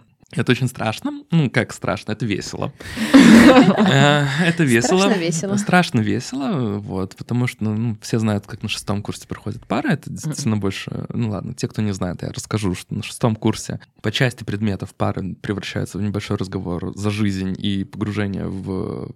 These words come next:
Speaker 1: профессию. И наш предмет, он максимально болтательный, потому что на шестом курсе должны объяснить студентам, что такое диагноз. Вот студенты приходят, шесть лет учились в университете, ты спрашиваешь вопрос, «Что такое диагноз?»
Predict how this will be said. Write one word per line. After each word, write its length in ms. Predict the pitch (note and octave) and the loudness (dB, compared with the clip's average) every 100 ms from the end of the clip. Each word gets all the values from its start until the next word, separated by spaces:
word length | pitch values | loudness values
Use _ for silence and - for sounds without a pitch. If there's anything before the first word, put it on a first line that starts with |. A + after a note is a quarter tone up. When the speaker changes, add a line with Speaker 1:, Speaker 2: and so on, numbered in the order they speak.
| - | -10
Speaker 1:
профессию. 560 | G#2 - - - G#3 - _ _ | -10 -8 -8 -4 -6 -6 _ _
И 340 | - B2 A#2 G#2 - | -4 -2 -2 -4 -4
наш 420 | A2 C#3+ - - | 0 0 -2 -6
предмет, 440 | - A2 A2 A#2+ - | -8 -4 -2 -2 -2
он 220 | G2+ G2+ | -4 -4
максимально 480 | G2+ - A2+ G#2 F#2+ | -6 -4 -4 -2 -4
болтательный, 500 | - - C4+ - G#3+ | -6 -6 -6 -2 -4
потому 300 | - A#2+ B2 | -2 -4 -4
что 180 | - - | -4 -6
на 100 | G#2 | -6
шестом 340 | - - A2 | -6 -6 -4
курсе 360 | B2 G#3+ - F#3+ _ _ - | -2 -4 -4 -6 _ _ -4
должны 320 | G#2 A#2+ D3 | -2 0 0
объяснить 380 | G#2+ G#2+ C3+ A#2 | 0 0 0 -2
студентам, 640 | - G#2+ E3+ G#3 D#3+ C#3 - - _ _ | -2 2 2 2 0 0 -6 -20 _ _
что 200 | - - | -6 -2
такое 200 | D#3+ - | 2 2
диагноз. 540 | A2+ G2+ F#2 E2 - - _ _ _ _ | 2 2 -2 -6 -10 -14 _ _ _ _
Вот 340 | - - G3+ G#3 | -10 -6 -6 -8
студенты 560 | - - G#2 C#3+ D3 - | -18 -12 -2 -2 -2 -6
приходят, 400 | - - C4+ C#3+ | -12 -10 -10 -6
шесть 260 | B2+ - | -8 -6
лет 140 | G2+ - | -10 -10
учились 320 | - - - | -14 -16 -16
в 180 | G2 G2 - G#2 | -16 -14 -14 -10
университете, 680 | G2+ - - - A#3+ D#4 | -10 -10 -14 -8 -8 -8
ты 140 | C#3 C3 | -8 -8
спрашиваешь 520 | - - A#3 A#2 G#2+ | -8 -10 -6 -6 -6
вопрос, 320 | - - - - | -12 -14 -14 -12
«Что 180 | C#4+ | -12
такое 220 | D4+ - C#3 | -8 -4 -2
диагноз?» 540 | G#2 F#2+ E2 - - | -2 -2 -6 -10 -14